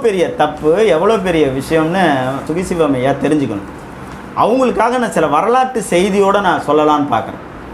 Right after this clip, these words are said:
அதாவது, வள்ளல் பெருமானார் சித்தி அடைந்ததுக்கு பிறகு, ஆயிரத்தி எண்ணூத்தி எழுபத்தி நாலுக்கு பிறகு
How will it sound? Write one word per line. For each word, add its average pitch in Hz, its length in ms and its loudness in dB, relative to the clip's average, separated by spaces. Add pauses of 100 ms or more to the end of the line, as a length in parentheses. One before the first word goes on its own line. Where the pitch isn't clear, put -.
(320)
அதாவது, 208 720 0 (440)
வள்ளல் 208 300 2
பெருமானார் 202 680 2
சித்தி 185 380 0
அடைந்ததுக்கு 165 600 0
பிறகு, 147 360 0 (300)
ஆயிரத்தி 156 340 0
எண்ணூத்தி 143 220 0
எழுபத்தி 151 280 0
நாலுக்கு 160 460 0
பிறகு 135 600 -2